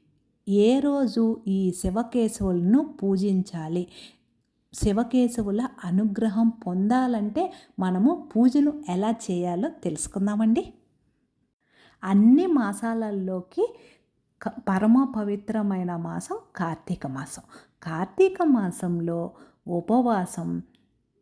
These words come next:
దీపారాధన, దీపదానము, తులసి పూజ, దాన ధర్మాలు, జపాలు ఏమి చేసినా రెట్టింపు ఫలితాలు వస్తాయి. ముఖ్యంగా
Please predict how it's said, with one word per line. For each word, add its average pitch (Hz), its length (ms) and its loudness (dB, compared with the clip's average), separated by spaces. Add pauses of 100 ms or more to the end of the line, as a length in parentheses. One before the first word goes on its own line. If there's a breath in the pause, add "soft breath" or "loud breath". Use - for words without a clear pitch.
(120)
దీపారాధన, 180 1040 -2 (260)
దీపదానము, 165 1300 -2 (1700 soft breath)
తులసి 262 400 2
పూజ, 180 420 -4 (560 soft breath)
దాన 190 400 2
ధర్మాలు, 175 760 -4 (540)
జపాలు 185 760 -2 (300 soft breath)
ఏమి 233 600 2 (120)
చేసినా 180 520 -6 (340)
రెట్టింపు 269 840 2
ఫలితాలు 180 520 -2
వస్తాయి. 180 720 -4 (960)
ముఖ్యంగా 233 760 2